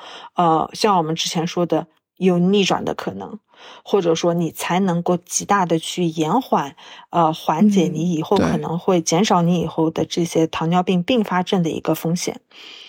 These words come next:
Speaker 1: 然后，对，那么如果你现在只是在口服药，用二甲双胍，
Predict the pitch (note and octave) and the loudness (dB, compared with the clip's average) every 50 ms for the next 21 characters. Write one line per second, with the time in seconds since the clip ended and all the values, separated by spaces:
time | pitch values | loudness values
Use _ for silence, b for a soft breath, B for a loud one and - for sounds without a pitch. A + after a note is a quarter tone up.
0 | B B B _ _ _ _ _ _ _ _ - F#3 F3+ F3 E3+ F3 G#3 G3 F#3 | B B B _ _ _ _ _ _ _ _ 0 2 2 2 2 2 2 4 4
1 | F3 - - - - F#3+ - - - - - - G3+ G#3 G3 F#3 F3 D#3+ F#3 A#3 | 2 0 0 0 2 2 2 -2 -8 -12 -4 -2 0 2 2 2 2 2 0 0
2 | A#3+ A#3 G3+ E3 C#3+ E3+ D#3+ D#3 - G3+ F#3+ F#3 F3 E3 - - - - - E3+ | 2 2 2 2 2 0 -2 -2 -2 0 0 2 2 0 -2 -4 -6 -6 -2 0
3 | E3+ D#3+ D#3+ - - F3 E3 - - D3 - - D#3 E3 D#3 F2 - E3+ E3 D#3 | 0 0 0 0 -2 -2 0 -2 -4 -4 -2 0 2 2 2 2 2 2 0 0
4 | - - E3 D#3+ - - - - D#3 D#3 - - - - | 0 -2 -2 -2 -2 -4 -8 -8 -8 -8 -6 -6 -6 -6